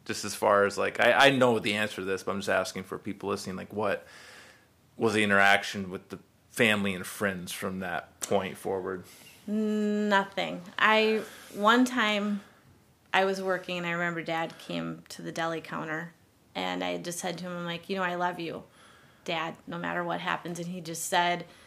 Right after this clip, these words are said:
Speaker 2: "Sometimes love isn't enough." And that
Speaker 1: Mm.
Speaker 2: was it. And then he just walked away.
Speaker 1: <sighs> Ouch.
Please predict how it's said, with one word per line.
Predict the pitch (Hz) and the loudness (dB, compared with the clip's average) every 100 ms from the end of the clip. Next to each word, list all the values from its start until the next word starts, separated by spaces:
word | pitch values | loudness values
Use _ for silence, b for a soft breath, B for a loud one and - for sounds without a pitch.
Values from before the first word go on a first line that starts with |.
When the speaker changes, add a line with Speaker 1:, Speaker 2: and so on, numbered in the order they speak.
| B B | B B
Speaker 2:
"Sometimes | - 214 220 226 214 | -4 -2 0 0 0
love | 202 185 180 | 4 4 2
isn't | 175 180 | -4 -6
enough." | 170 - - - _ _ _ - | -6 -8 -10 -20 _ _ _ -4
And | 98 | -2
that | 95 | 0
Speaker 1:
Mm. | |
Speaker 2:
was | 180 165 | -2 -4
it. | - - _ - | -6 -8 _ -14
And | 175 | -10
then | 170 | -10
he | 175 | -8
just | 170 - | -8 -4
walked | 160 151 | -4 -4
away. | 156 - - - - B B B B B B | -8 -8 -10 -12 -12 B B B B B B
Speaker 1:
<sighs> | B B B - _ _ - - | B B B -20 _ _ -8 -6
Ouch. | - - | -6 -8